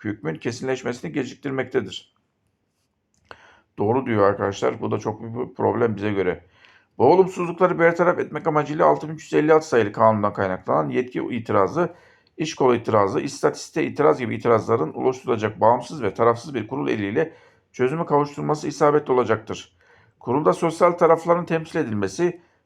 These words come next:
kurul-, kurulun karar verme sürecinin kesin bir biçimde belirlenmesi,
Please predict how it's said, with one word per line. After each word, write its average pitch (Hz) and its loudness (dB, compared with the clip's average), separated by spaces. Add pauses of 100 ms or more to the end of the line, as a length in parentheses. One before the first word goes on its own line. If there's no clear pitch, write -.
(100)
kurul-, 135 -4
kurulun 147 -2
karar 151 4
verme 147 4
sürecinin 110 -4
kesin 135 -4
bir 120 -6
biçimde 90 -10
belirlenmesi, 92 0